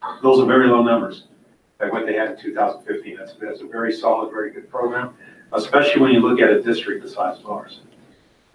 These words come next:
They just completed their audit this year. They had one corrective action, and they had three areas of technical assistance. The examiners that were here looking at us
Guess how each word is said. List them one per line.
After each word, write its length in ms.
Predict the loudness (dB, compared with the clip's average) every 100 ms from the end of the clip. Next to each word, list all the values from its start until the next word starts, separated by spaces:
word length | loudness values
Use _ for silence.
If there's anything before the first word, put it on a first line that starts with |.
| _ 4
They 300 | 6 6 4
just 140 | 2
completed 440 | -2 4 6 6
their 180 | 4 4
audit 260 | 6 4 0
this 200 | -6 -6
year. 280 | -8 -12 -20 _ _ _ _ _
They 180 | -4 0
had 360 | 2 2 0 -6 -20 _ _ _ _ _ -2
one 380 | 0 0 -2 -14 _ _ _ -8
corrective 420 | -4 -2 -4 -6
action, 340 | -6 -8 -12 -20 -20 _ _
and 140 | -18 -14
they 140 | -10
had 260 | -6 -8 -8
three 280 | -2 0 2
areas 380 | -2 -10 -16 _ _ _ -14
of 160 | -12
technical 400 | -10 -12 -10 -10
assistance. 500 | -10 -10 -14 -14 -20 _ _ _ _ _ _ _ _ _
The 540 | 2 4 4 2 0
examiners 600 | -2 0 2 4 6 4
that 120 | 6 4
were 120 | 4
here 360 | 2 4 4
looking 300 | 2 0 -2
at 140 | -6 -6
us 280 | -10 -16